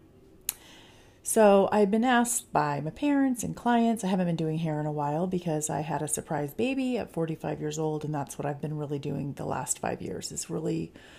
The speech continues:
working on blending this family and making this family a family unit, a warm place for these kids to come home to. And so I haven't really done much career-wise in the last five years except for friends' hair at home for fun.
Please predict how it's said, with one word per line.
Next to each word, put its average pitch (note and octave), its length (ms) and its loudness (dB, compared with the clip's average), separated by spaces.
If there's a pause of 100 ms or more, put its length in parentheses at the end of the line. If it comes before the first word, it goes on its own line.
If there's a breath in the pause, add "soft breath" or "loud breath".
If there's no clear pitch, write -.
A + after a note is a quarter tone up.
(420 loud breath)
working B3+ 320 4
on E3 160 4
blending E3 340 4
this F#3+ 220 0
family E3 560 0
and D#3 160 -4
making D#3 340 -4
this D3 220 -4
family D3+ 640 -4
a D3+ 100 -4
family A#3+ 1040 2
unit, F3 800 2
a C#3+ 80 -4
warm F#3 380 0
place F#3+ 380 2
for - 140 -6
these D#3+ 200 -2
kids E3 280 -2
to - 60 -12
come D#3+ 160 -4
home E3+ 260 0
to. - 240 -6
And D#3+ 120 -6
so F3 140 -4
I E3+ 80 0
haven't G3+ 340 -2 (880 loud breath)
really F#3 300 6
done F3+ 260 6
much E3 240 0
career-wise E3+ 840 0
in E3+ 180 -2
the D#3 80 -2
last D3+ 300 -4
five E3+ 200 0
years E3+ 240 -2
except - 320 -6
for F3 100 -6
friends' E3+ 420 -2
hair D#3+ 280 0
at E3 120 -4
home D#3+ 300 -4
for E3 140 -6
fun. E3+ 480 -4